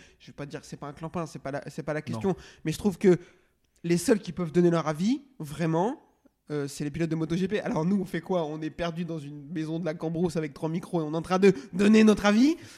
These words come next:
Speaker 1: Mais effectivement, le seul dont l'avis compte, c'est les pilotes moto G P.
Speaker 2: Mm.
Speaker 1: Lui, il vient dire : « Ouais, si je pouvais, moi, j'en ferais cinq. » Ouais, mais frérot, bah écoute, euh, va en championnat de scooter, euh, taïwanais et t'en feras dix-neuf des
Speaker 2: Mm.
Speaker 1: courses dans le week-end, euh, qu'est-ce que tu veux que je te dise, euh,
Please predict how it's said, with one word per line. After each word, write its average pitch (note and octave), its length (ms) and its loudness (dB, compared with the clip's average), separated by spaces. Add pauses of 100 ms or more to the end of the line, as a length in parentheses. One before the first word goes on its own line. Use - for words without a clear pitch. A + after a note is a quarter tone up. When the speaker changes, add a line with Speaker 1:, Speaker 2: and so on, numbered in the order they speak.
(140)
Speaker 1:
Mais F3+ 400 -2
effectivement, G#3+ 420 -6
le F3+ 100 -2
seul G3+ 220 -2
dont F3+ 100 4
l'avis E3 220 -2
compte, A3 260 -4
c'est F3+ 140 -8
les D3 60 -8
pilotes E3 240 -6
moto D#3+ 180 -8
G E3+ 120 -6
P. G#3 140 -4
Speaker 2:
Mm. F#3+ 60 -2
Speaker 1:
Lui, A3 100 2
il A3+ 40 4
vient G#3+ 140 2
dire : « G#3 180 -2
Ouais, A#3 140 0
si G3+ 120 -10
je F3+ 80 -12
pouvais, G#3+ 180 -4
moi, G#3+ 140 -2
j'en G3 140 -4
ferais G3+ 160 -8
cinq. » G3 200 -10 (500)
Ouais, F3 160 0
mais F#3+ 140 -2
frérot, F#3 420 -2
bah C#3+ 180 -4
écoute, G3+ 260 -8
euh, D#3+ 300 -4
va D#3+ 180 -6
en F3+ 80 -2
championnat E3+ 400 0
de D#3 160 2
scooter, E3 400 -2
euh, D#3 100 -2
taïwanais D#3+ 520 -2
et E3+ 40 -8
t'en D#3+ 120 -8
feras E3 140 -6
dix-neuf A#3 380 -4
des C3+ 120 -4
Speaker 2:
Mm. - 20 -4
Speaker 1:
courses F3+ 160 -4
dans F3 120 -2
le E3+ 60 -2
week-end, F#3 300 -6
euh, D#3+ 160 -6
qu'est-ce D#3 120 -16
que - 40 -20
tu F3 60 -12
veux E3+ 80 -12
que - 40 -16
je F#3+ 60 -6
te - 60 -14
dise, F#3 140 -10
euh, C#3+ 260 -12